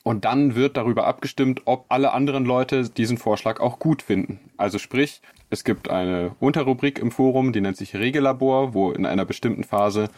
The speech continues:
alle Leute Themenvorschläge rein posten können und die werden dann mit dieser Danke-Funktion, die es im Forum gibt, bewertet. Also ich kann bei einem Vorschlag, wenn ich den gut finde, Danke drücken und die Vorschläge, die am Ende der Phase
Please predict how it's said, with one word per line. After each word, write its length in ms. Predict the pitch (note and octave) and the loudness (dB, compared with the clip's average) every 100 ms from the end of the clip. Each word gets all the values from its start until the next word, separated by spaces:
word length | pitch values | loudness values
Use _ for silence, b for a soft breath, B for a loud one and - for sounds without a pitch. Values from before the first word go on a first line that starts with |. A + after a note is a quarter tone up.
| - | -2
alle 180 | G#2+ | 0
Leute 340 | G#2 G2 G2 G2+ | 2 0 0 -4
Themenvorschläge 880 | - A2+ A#2 - F#2+ - F#2+ F#2 - | -2 0 0 -2 -4 -2 -2 -2 0
rein 340 | A#2 D#3 D#3+ - _ | 0 0 -4 -10 _
posten 360 | - D3 D3 D3+ | -2 -2 0 -2
können 360 | - D3 D#3 D3 B B B - | 0 0 0 -4 B B B -6
und 180 | A#2 B2 | -4 0
die 140 | A#2 | 2
werden 220 | G#2 A2 | 2 2
dann 280 | G#2 G#2 G#2 | 0 0 0
mit 160 | - G#2+ | -2 -4
dieser 200 | G2+ G2+ | 0 0
Danke-Funktion, 840 | F2+ F#2 A2 A2+ - F2+ - F#2 F2 | 0 0 0 -2 -2 -4 0 0 0
die 60 | |
es 100 | F#2+ | 0
im 120 | - | -2
Forum 340 | - F#2+ F2+ F2 | 0 0 0 -2
gibt, 220 | F#2 - | -4 -2
bewertet. 520 | G2+ F2+ E2+ - - | -2 0 -2 -4 -6
Also 200 | - F#2 | -4 -4
ich 120 | F#2 | -4
kann 220 | - A#2 A#2+ | -2 0 0
bei 80 | |
einem 140 | F#2 G2+ | -2 -2
Vorschlag, 420 | C3 C3 C3+ B2 | 0 0 0 -2
wenn 120 | - | -2
ich 60 | G#2 | -2
den 180 | G2+ G2+ | 0 4
gut 200 | C#3 C3+ | 4 4
finde, 420 | C3 A#2+ A#2 A#2 - _ | 2 0 0 -2 -8 _
Danke 280 | B2 E3 E3 | -2 0 -2
drücken 400 | C#3+ D3 D3 D3 b b b b | 0 0 0 -4 b b b b
und 200 | - A2 | -6 -2
die 100 | B2+ | -2
Vorschläge, 640 | B2+ A#2+ A#2 - A2 A2 A2 | 0 0 0 0 0 0 0
die 120 | F#2+ | 0
am 140 | F#2 | -2
Ende 220 | G#2+ A#2 | 0 0
der 120 | G#2 F#2+ | 0 0
Phase 540 | A#2 B2+ B2 B2 B2 | 0 2 0 -2 -4